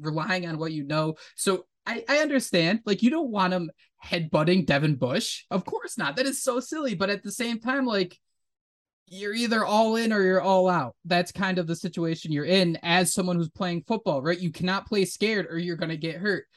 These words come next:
You cannot sit there, stop and think and let the game go by you, or you're not gonna be on the field. It is a really, really rocky situation, and I get both sides. But one thing that's, I think people are com-, continue to forget is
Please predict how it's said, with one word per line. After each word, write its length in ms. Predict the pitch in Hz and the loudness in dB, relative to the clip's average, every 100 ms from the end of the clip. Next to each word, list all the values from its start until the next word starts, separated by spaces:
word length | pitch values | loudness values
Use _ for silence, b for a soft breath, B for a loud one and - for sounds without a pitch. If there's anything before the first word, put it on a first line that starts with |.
| - | -8
You 120 | 156 | -4
cannot 300 | - 185 190 | 2 2 2
sit 220 | - 202 | 0 -2
there, 160 | 208 190 | 0 -2
stop 360 | - 196 196 | -2 -2 -2
and 160 | 196 156 | -4 -4
think 240 | 208 214 | -2 -2
and 140 | - 160 | -2 -2
let 160 | 175 | -2
the 80 | 175 | -2
game 160 | 170 170 | -2 -2
go 100 | 156 | -2
by 260 | 143 202 | 0 0
you, 180 | 185 165 170 | 2 2 2
or 80 | 156 | -2
you're 120 | 160 | -4
not 200 | 160 156 | -6 -6
gonna 120 | 175 | -6
be 80 | 151 | -4
on 100 | 160 | -4
the 100 | 151 | -6
field. 300 | - 214 131 b b - | -2 -2 -2 b b -2
It 80 | |
is 160 | 165 156 | -2 0
a 80 | 156 | -2
really, 560 | 143 160 214 247 247 | -4 -4 0 0 0
really 400 | 202 156 185 190 | -2 2 2 2
rocky 360 | 160 156 160 180 | 0 -2 -2 -6
situation, 640 | - 165 165 143 156 - | -8 -6 -4 -4 -4 -4
and 140 | - 151 | -4 -4
I 80 | 147 | -4
get 260 | 139 180 | -2 -2
both 220 | 185 175 | -2 -4
sides. 420 | 160 165 185 180 135 | -2 -4 0 -2 -2
But 220 | 151 143 _ b b _ _ | -8 -10 _ b b _ _
one 220 | - 175 214 | -2 0 2
thing 180 | 226 | 2
that's, 240 | 220 196 - _ _ _ _ | 2 0 -4 _ _ _ _
I 80 | 165 | -4
think 240 | 165 202 196 | -2 -4 -2
people 200 | 202 180 | -2 -2
are 80 | |
com-, 220 | 165 180 156 - | -2 -8 -10 -14
continue 340 | - 160 214 185 | -10 -2 0 0
to 60 | |
forget 320 | 170 160 277 | 0 2 4
is 240 | 202 156 | 4 -2